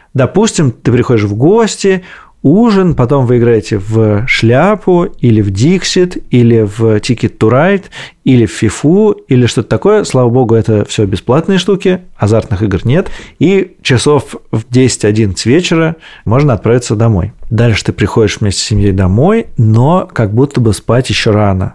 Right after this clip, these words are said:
Хочется посмотреть сериал на Нетфликсе, или хоккей, или что-нибудь ещё.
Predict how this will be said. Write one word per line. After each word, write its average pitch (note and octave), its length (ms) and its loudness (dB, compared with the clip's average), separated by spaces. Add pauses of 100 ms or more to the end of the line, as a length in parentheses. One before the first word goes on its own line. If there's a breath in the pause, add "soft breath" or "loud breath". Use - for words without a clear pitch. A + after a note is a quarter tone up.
(120)
Хочется - 320 -2
посмотреть B2+ 400 0
сериал - 540 0
на F#3 140 2
Нетфликсе, D#3 720 -2
или G#2+ 420 2
хоккей, D#3 680 -2
или A2 180 2
что-нибудь G#2 400 -2
ещё. E3 440 0